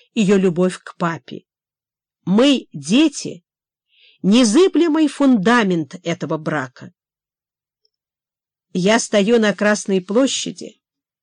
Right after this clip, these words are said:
название которой восходит к шестнадцатому столетию, к временам жестокого правления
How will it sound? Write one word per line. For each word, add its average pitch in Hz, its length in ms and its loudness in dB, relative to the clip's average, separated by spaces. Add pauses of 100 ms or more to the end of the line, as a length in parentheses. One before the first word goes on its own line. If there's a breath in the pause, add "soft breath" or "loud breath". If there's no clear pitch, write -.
(580)
название 294 840 0
которой 277 480 0
восходит 254 640 -2
к - 80 -16
шестнадцатому 254 1040 -2
столетию, - 880 -2 (960)
к - 40 -8
временам 202 680 0
жестокого 277 760 -2
правления 202 840 0